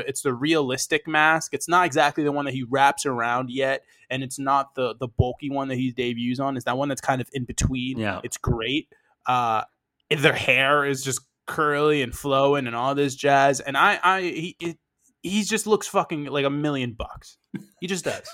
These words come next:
Speaker 1: <laughs>
Speaker 2: This is Kane's To Pimp a Butterfly era. <laughs> He's just, he's just hit it, and you're like, "Oh my God, everything hits." It's not quite the debut. It's
Speaker 1: Wait.
Speaker 2: just out. You're like, "Oh my God."
Speaker 1: Does that mean that Slacks K-,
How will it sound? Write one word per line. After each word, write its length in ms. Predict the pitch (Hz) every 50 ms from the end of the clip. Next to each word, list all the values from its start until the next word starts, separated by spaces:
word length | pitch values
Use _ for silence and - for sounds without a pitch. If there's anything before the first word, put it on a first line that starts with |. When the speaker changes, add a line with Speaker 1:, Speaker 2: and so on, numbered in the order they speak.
| -
Speaker 1:
<laughs> 120 | _ _ -
Speaker 2:
This 220 | 156 170 160 -
is 120 | 208 170
Kane's 420 | - - - 156 156 151 143 139 -
To 120 | - 151 139
Pimp 260 | - - 151 139 139
a 60 | 127
Butterfly 520 | 117 120 113 117 127 - - 120 110 110
era. 420 | 107 107 104 107 107 123 - - - _ _ _ _ _
<laughs> 840 | - - - - - - - 226 - - - - - - 190 - -
He's 280 | - 196 - - -
just, 360 | - - 254 254 226 - - - - - -
he's 200 | - 208 160 156
just 240 | 160 240 240 208 -
hit 240 | - - 143 151 165
it, 200 | 185 208 202 -
and 80 | 156 156
you're 100 | 156 147
like, 240 | 143 139 - - - - -
"Oh 220 | 160 180 175 165
my 160 | 143 107 - -
God, 240 | - 139 131 127 - -
everything 480 | 151 175 170 170 165 165 156 139 131 -
hits." 300 | - 160 156 151 - - 147 - - -
It's 180 | 160 151 - -
not 220 | 180 170 185 196
quite 240 | - 208 196 175 175
the 100 | - 156
debut. 640 | 135 - 156 151 143 123 117 123 131 147 165 165 165 - - -
It's 180 | - 143 - - -
Speaker 1:
Wait. 100 | 156 147
Speaker 2:
just 240 | 135 - - -
out. 260 | 160 139 143 165 - 160
You're 120 | 151 151
like, 180 | 143 143 - - 190 202
"Oh 40 | 196
my 220 | 185 147 110 107 - -
God." 580 | - 160 151 135 131 135 120 123 123 - - - - _ _ -
Speaker 1:
Does 100 | 170 -
that 140 | 185 180 180
mean 140 | 208 220 175
that 180 | 196 170 170
Slacks 640 | - - - - 143 127 120 131 139 - - - -
K-, 340 | - - - - 165 160